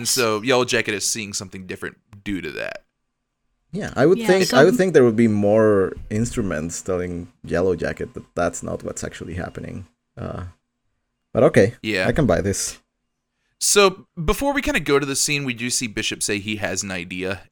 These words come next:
Speaker 2: and Emma, Emma seems to like that. Uh, but then some weird stuff happens, and, uh, it seems like the Vision's breaking down.
Speaker 3: Mm-hmm.
Speaker 2: And,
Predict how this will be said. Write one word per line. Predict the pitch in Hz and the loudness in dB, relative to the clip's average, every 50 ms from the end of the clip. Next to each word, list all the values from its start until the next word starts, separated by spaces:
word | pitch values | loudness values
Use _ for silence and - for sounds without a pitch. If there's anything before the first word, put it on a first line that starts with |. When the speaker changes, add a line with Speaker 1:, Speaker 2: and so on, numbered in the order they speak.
| _ | _
Speaker 2:
and | - 98 92 85 87 85 92 - - | -8 -6 -6 -6 -6 -8 -10 -12 -12
Emma, | 95 98 98 92 95 90 82 - | -10 -10 -8 -8 -8 -10 -10 -10
Emma | - 107 107 104 | -10 -10 -8 -6
seems | - - - 117 107 101 - - | -6 -6 -6 -6 -8 -8 -10 -10
to | - - | -10 -10
like | - 78 80 - - - | -10 -10 -10 -12 -10 -10
that. | - - 65 - - _ _ - - - - _ _ _ _ _ _ _ | -6 -6 -6 -8 -10 _ _ -20 -20 -20 -20 _ _ _ _ _ _ _
Uh, | 104 104 101 98 87 76 - - _ | -2 -2 0 0 -2 -4 -6 -8 _
but | - 170 170 143 - - - | 4 6 6 6 6 4 -4
then | 127 123 135 139 139 | -2 -2 -2 -2 -2
some | - - 147 127 120 | -4 -4 -4 -4 -6
weird | 123 139 143 143 131 | -4 -4 -4 -4 -4
stuff | - - - 107 101 - | -4 -2 0 -2 -2 -2
happens, | 101 98 95 98 - 101 101 104 104 - - - - | -4 -6 -6 -6 -8 -8 -8 -6 -6 -6 -8 -8 -8
and, | 85 95 90 90 87 92 92 78 | -8 -8 -6 -6 -8 -8 -8 -8
uh, | 69 73 73 69 - - - - _ _ _ _ _ _ _ _ _ _ _ _ _ _ _ | -6 -6 -6 -6 -8 -12 -18 -20 _ _ _ _ _ _ _ _ _ _ _ _ _ _ _
it | 104 82 - 110 - | -10 -8 -8 -6 -6
seems | - 143 135 123 | -6 -6 -4 -6
like | 131 120 | -6 -4
the | - 110 | -6 -4
Vision's | 101 117 120 113 117 107 95 | -4 -4 -4 -4 -6 -10 -10
breaking | 92 92 87 - - 98 80 | -8 -8 -8 -8 -8 -10 -10
down. | 82 87 80 78 82 80 - - - - _ _ _ _ - | -8 -8 -8 -8 -8 -10 -12 -14 -16 -16 _ _ _ _ -4
Speaker 3:
Mm-hmm. | 113 110 117 139 165 - - | 0 0 2 0 0 -2 -4
Speaker 2:
And, | - 101 95 85 85 71 62 | -6 -4 -4 -4 -6 -8 -14